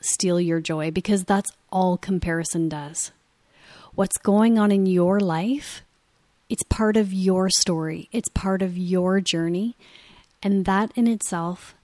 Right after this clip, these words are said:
makes it perfect, even though it may not feel perfect.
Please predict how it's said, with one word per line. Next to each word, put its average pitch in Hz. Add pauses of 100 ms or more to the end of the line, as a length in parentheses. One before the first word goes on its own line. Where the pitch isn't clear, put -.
(100)
makes 170
it -
perfect, - (120)
even 208
though 196
it -
may 185
not 180
feel 170
perfect. -